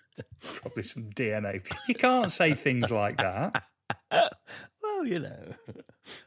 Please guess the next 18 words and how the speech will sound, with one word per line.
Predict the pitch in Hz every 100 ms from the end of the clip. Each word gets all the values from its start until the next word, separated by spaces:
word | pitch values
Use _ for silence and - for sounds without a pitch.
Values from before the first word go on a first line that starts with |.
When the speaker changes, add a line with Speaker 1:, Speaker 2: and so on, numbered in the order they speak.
| -
Speaker 2:
rock | 107 -
and | 107 107
roll, | 113 120
innit? | 143 135 113 - - - - - _ _ - _ _ - 381 302 -
Speaker 1:
I | -
feel | - 190
like | 170 165 -
I've | 170 - -
left | - 151 -
a | 156
little | 147 -
bit | 151 -
of | 165
me | 151 147
behind | 135 127 151 143
in | 147
Sweden. | 143 175 175 139 - 160 -
Speaker 2:
<laughs> | - 143 - -